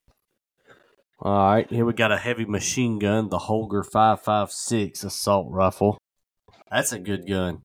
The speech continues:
I've used it quite a bit. I've got this gun, the Striker, or other S R nine. Let's see. All right, here's another one.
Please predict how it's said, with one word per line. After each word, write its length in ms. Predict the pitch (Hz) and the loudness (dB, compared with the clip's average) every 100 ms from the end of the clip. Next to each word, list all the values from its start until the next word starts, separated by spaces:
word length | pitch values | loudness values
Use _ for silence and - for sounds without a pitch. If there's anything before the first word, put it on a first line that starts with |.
| _ _ _ _ _ _ - | _ _ _ _ _ _ -4
I've 180 | 107 117 | 0 0
used 240 | 113 101 135 | 0 0 -2
it 140 | 131 | 0
quite 180 | 98 92 | 0 0
a 40 | |
bit. 260 | 90 92 87 - _ _ _ - | 0 -2 -2 -8 _ _ _ -4
I've 160 | 117 | -2
got 260 | 120 147 - - | 4 4 2 -4
this 220 | 131 147 | -6 -6
gun, 500 | - 147 143 139 131 - - - _ - | 0 4 6 6 4 0 -14 -18 _ -10
the 100 | 107 | -6
Striker, 800 | - - 120 120 - 123 117 113 - _ - _ _ _ _ _ _ _ _ _ _ _ | -4 2 4 4 2 -2 0 -2 -6 _ -20 _ _ _ _ _ _ _ _ _ _ _
or 140 | 95 - | 0 4
other 220 | 123 87 | 4 4
S 240 | 127 117 | 2 2
R 300 | 117 110 92 - _ - | 2 2 2 -4 _ -2
nine. 680 | 117 117 113 110 107 - - - _ _ _ | 4 6 6 4 2 -4 -12 -18 _ _ _
Let's 200 | - 95 | -4 -2
see. 300 | - - - - - _ _ _ _ _ _ _ _ _ _ _ _ _ | -2 -2 -4 -6 -16 _ _ _ _ _ _ _ _ _ _ _ _ _
All 140 | - 104 | 2 4
right, 120 | 110 | 4
here's 220 | 113 110 | 0 -2
another 200 | 113 127 | 0 0
one. 140 | 113 | 0